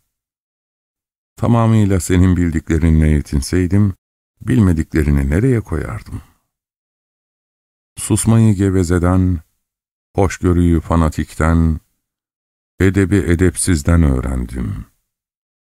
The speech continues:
Bütün bunlardan daha garibi, bu öğretmenlere hala teşekkür etmemiş olmamdır.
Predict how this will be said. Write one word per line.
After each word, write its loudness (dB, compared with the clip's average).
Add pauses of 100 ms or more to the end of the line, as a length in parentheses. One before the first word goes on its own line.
(480)
Bütün 2
bunlardan 2
daha -2
garibi, -2 (520)
bu 2
öğretmenlere 0
hala -2
teşekkür -4
etmemiş -2
olmamdır. -6